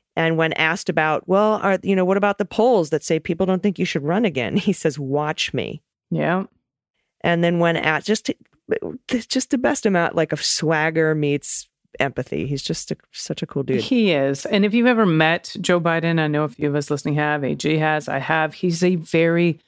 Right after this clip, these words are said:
Speaker 2: good, kind, empathic man. He really is the right guy for the job. He's done a hell of a job over the last two years. I really hope he doesn't get,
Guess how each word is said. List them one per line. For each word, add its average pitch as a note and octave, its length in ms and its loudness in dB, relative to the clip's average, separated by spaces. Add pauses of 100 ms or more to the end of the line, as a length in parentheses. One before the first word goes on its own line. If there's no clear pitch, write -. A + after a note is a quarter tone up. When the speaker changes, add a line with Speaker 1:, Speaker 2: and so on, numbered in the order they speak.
(260)
Speaker 2:
good, E3+ 440 2 (160)
kind, D#3+ 640 0
empathic D3 680 -4
man. D#3 340 0
He F3 160 2
really E3+ 360 4
is D#3 140 0
the D3 100 -2
right D3 200 0
guy C#3+ 180 -2
for D3 140 -4
the D3 100 -6
job. C#3 440 -2 (340)
He's F3+ 160 2
done E3+ 140 2
a D3+ 60 2
hell F3 260 2
of E3 100 2
a D#3+ 40 0
job D3 300 0
over D3+ 160 0
the D3 60 2
last C#3+ 320 -2
two - 120 -4
years. C#3+ 340 0
I D#3+ 100 2
really D3+ 380 2
hope D3 260 0
he D3+ 80 0
doesn't D3 300 0
get, D3+ 260 0